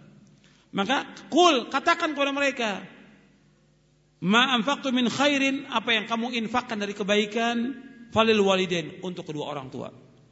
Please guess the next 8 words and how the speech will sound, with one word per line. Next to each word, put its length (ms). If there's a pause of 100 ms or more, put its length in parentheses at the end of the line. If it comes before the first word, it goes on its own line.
(1400)
"Wal 220
aqrabin," 480
sanak 260
kerabat. 400 (880)
"Wal 200
yatama," 560
anak-anak 440
yatim. 560